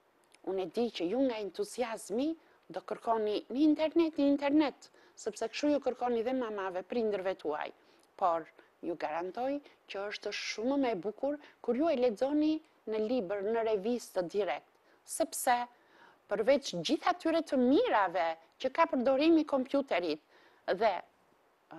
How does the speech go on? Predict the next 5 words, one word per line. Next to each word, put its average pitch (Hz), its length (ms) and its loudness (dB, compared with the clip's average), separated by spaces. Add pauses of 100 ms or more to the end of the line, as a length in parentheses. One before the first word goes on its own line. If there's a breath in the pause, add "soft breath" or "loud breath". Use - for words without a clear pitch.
(140)
navigimi 190 640 0
ose 180 220 -2
lundrimi 202 640 2
në 160 140 0
internet, 311 680 0